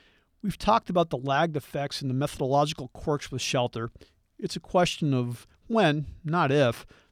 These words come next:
that softening in rental prices finally finds its way into core C P I. And labor markets are showing signs of normalization, which is putting downward pressure on wages.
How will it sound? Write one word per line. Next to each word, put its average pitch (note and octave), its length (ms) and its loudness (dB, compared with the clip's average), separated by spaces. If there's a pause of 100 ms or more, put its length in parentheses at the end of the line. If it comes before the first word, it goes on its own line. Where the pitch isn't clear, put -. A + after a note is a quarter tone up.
(160)
that C#3+ 140 -4
softening C#3+ 480 0
in B2 100 -4
rental C3 240 -2
prices C3 460 -6
finally D3 400 -4
finds C#3 340 -2
its - 140 -10
way C3+ 240 2
into B2+ 180 -2
core C3+ 260 -2
C C3 220 -2
P B2+ 220 -2
I. A2+ 280 0 (560)
And D3+ 140 -4
labor G#3+ 240 2
markets G3 420 2
are F#3+ 280 2
showing C#3 320 -2
signs C3+ 320 -2
of B2 80 -4
normalization, C3 960 0
which F3+ 240 -10
is - 40 -10
putting G3+ 300 0
downward C#3+ 380 0
pressure C3+ 340 0
on A2+ 220 0
wages. A#2+ 520 2